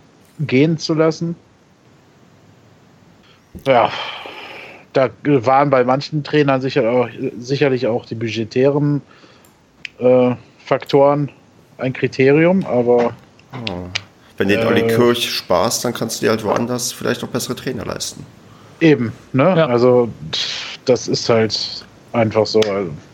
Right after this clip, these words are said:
Speaker 1: ich kann's nicht nachvollziehen.
Speaker 2: Gut, der nächste Punkt ist,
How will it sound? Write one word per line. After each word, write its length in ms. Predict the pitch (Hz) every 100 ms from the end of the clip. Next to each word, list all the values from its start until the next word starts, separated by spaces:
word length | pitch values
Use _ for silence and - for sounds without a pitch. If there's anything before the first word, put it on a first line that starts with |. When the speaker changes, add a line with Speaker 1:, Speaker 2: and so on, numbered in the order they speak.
| - -
Speaker 1:
ich 160 | 113 -
kann's 300 | 110 104 -
nicht 100 | 98
nachvollziehen. 580 | 101 95 98 - 101 90 - - - - - - - - - - - - -
Speaker 2:
Gut, 260 | 147 - 113
der 120 | 107
nächste 240 | 120 -
Punkt 260 | - 135 131
ist, 180 | 113